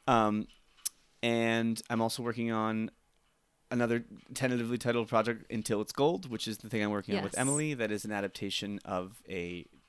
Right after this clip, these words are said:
Speaker 1: German folk legend,
Speaker 2: Love
Speaker 1: um,
Speaker 2: that.
Speaker 1: that you probably would, would know, um, but I won't go too deep into it
Speaker 2: Sure.
Speaker 1: as well.
Speaker 2: Okay.
Speaker 1: Yeah.
Speaker 2: Very cool. It's funny that you say that about dialogue, 'cause I actually feel like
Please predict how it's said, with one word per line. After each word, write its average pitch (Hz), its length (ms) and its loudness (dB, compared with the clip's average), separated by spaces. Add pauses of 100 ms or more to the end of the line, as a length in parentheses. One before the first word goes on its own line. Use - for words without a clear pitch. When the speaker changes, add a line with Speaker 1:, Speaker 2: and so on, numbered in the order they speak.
(120)
Speaker 1:
German 117 560 0
folk - 500 -2 (100)
legend, 87 560 -8 (280)
Speaker 2:
Love 98 260 4
Speaker 1:
um, - 60 -2
Speaker 2:
that. - 200 -6
Speaker 1:
that 101 200 2
you 107 160 0
probably 151 560 6
would, 117 320 0
would 107 160 -2
know, 92 280 -2 (360)
um, 101 420 -2 (460)
but 117 100 2
I 113 100 6
won't 110 200 4
go 107 160 2
too 107 180 -6
deep 101 200 -6
into 95 240 -6
it 95 100 2
Speaker 2:
Sure. 175 120 -2
Speaker 1:
as 175 120 -6
well. - 200 -14 (460)
Speaker 2:
Okay. 320 480 0
Speaker 1:
Yeah. - 160 -8 (300)
Speaker 2:
Very 427 200 2
cool. 190 420 -2 (400)
It's 254 140 -2
funny 330 160 4
that 381 120 6
you 240 80 2
say 233 180 4
that 208 120 6
about 175 400 2 (240)
dialogue, 170 540 0
'cause - 140 -6
I 175 180 2
actually 196 360 0
feel 180 220 0
like 165 300 -2